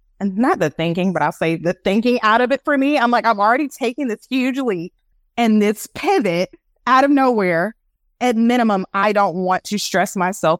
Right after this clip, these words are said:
out with the ins and outs of how this is going to look or what it is that I need to do. I need someone to walk me through this." So finding you, um, from redoing my LinkedIn, resume,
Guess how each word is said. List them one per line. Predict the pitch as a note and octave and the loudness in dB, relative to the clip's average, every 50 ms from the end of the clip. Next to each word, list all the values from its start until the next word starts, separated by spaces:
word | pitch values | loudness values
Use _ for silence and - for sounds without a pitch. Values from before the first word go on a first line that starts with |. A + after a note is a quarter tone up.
| _ | _
out | - D#3+ D#3 D#3+ D#3 A2+ | -2 0 2 2 2 0
with | E3 E3+ | -2 -4
the | - - - - | -6 -6 -6 -4
ins | E3+ E3+ F3 D#3+ | -2 -2 -2 -2
and | E3+ F3 | 0 0
outs | D#3+ D3 D3+ D3+ - - | 0 2 0 -2 -2 -2
of | D#3+ E3 - | -4 -4 -4
how | - - - G3+ D#3+ D#3+ E3 | -6 -6 -2 2 2 2 2
this | D#3+ D3+ D#3 D#3 - | 2 0 -4 -4 -4
is | F3 D#3+ - | -8 -8 -8
going | D3+ D#3 D3+ D#3 D#3 D3+ D#3+ E3 | -6 -4 -2 -2 -2 -2 -2 -4
to | - - - E3 D3+ D#3 - _ _ _ _ _ - | -4 -2 -2 -2 -2 -2 -4 _ _ _ _ _ -4
look | - F#3 F#3 G3 G#3 A3 A#3 - _ _ - - C#4 _ _ - | -2 0 4 4 4 4 4 0 _ _ -14 -14 -14 _ _ -4
or | F3+ F3+ F3+ F3 E3 E3+ | -2 0 2 2 2 2
what | E3+ E3 F#3 F#3 F#3 | 0 2 0 2 2
it | F3 | 2
is | F3 E3+ E3 | 0 -2 -2
that | - E3 | -2 -2
I | D#3+ D#3+ | -2 0
need | E3 D#3+ E3 | 0 -2 -4
to | - F3+ | -4 -2
do. | D#3+ F3 E3+ F3 D#3+ | 0 0 2 2 2
I | C#3+ D#3+ | 0 0
need | D#3+ E3+ E3+ E3+ | -2 -4 -4 -6
someone | - F3+ D#3+ D#3+ D#3+ E3 | -6 -6 -6 -4 -4 -4
to | - E3+ | -4 -4
walk | D3 D3 D3+ D#3 - - | -2 0 0 0 0 -2
me | F#3+ E3+ | -4 -4
through | D#3 E3 D#3+ D#3+ | -2 0 0 0
this." | C#3+ C#3+ - - E3 - - - - | 0 -2 -4 -6 -6 -8 -10 -16 -8
So | - - F3 E3 D#3+ D#3 D#3 D#3+ E3+ F3+ _ _ _ _ _ _ _ _ - | -2 0 0 2 2 0 0 -2 -4 -8 _ _ _ _ _ _ _ _ 0
finding | - B3+ C4 C#4 C#4+ C#4+ C#4+ C#4+ C#4 | 2 2 4 4 4 4 4 4 2
you, | C#4 C4+ C4 B3 A#3 A3+ A3+ A3+ A3 G#3+ A3+ B3+ B3 _ _ _ _ _ _ _ _ - - | 2 2 2 2 2 2 2 0 0 -2 -4 -6 -10 _ _ _ _ _ _ _ _ -4 -2
um, | F#3+ F3+ F3+ F3 E3+ E3 D#3+ D#3+ F3+ F#3 - _ _ _ _ _ _ _ _ | 0 0 2 2 0 0 -2 -2 -4 -6 -8 _ _ _ _ _ _ _ _
from | - A#3 G3+ G3+ G3 G3 G3 F#3+ F3 | 2 4 4 4 4 2 2 0 0
redoing | F3+ A3 A3 A3 G3+ A3+ G3+ G3 G3 G3 | 0 0 0 2 2 2 0 0 -2 -2
my | F#3 D#3+ D#3 | -2 -4 -4
LinkedIn, | E3+ F3+ A3 C4 - A#3+ G#3+ G3+ G3+ G3+ G3+ G3+ G#3 A3+ - _ _ _ _ _ _ _ _ - | -2 -2 -2 -2 0 0 0 0 0 0 0 0 -2 -2 -4 _ _ _ _ _ _ _ _ -10
resume, | F3 E3+ G#3 G3+ G3+ F#3+ G3+ G3 G3 F#3+ G3 F#3+ F#3+ G3 G#3 | -2 0 0 2 2 0 0 0 2 2 2 2 0 -2 -4